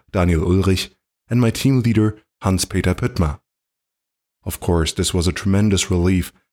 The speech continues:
and it gave my motivation an additional boost. In May two thousand seventeen, my odyssey through the clinics finally ended, and I went home.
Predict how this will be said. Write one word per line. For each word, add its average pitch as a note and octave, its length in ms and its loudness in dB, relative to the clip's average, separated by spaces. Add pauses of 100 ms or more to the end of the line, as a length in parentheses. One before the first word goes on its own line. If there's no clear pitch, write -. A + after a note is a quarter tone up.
and A#2 80 -2
it G2+ 80 -2
gave A#2 240 0
my A2+ 100 2
motivation G#2+ 640 0
an F#2+ 100 2
additional G2 460 0
boost. D#2 480 -4 (1040)
In B2 140 2
May C#3+ 140 2
two A#2+ 180 -4
thousand F2 360 0
seventeen, F#2+ 760 0
my A2+ 100 0
odyssey A2+ 460 0
through G2 240 -2
the F2+ 80 0
clinics F2+ 480 0
finally F#2+ 500 0
ended, F2+ 380 0 (220)
and G#2+ 120 -2
I G#2 100 0
went G2+ 180 0
home. D#2+ 400 -2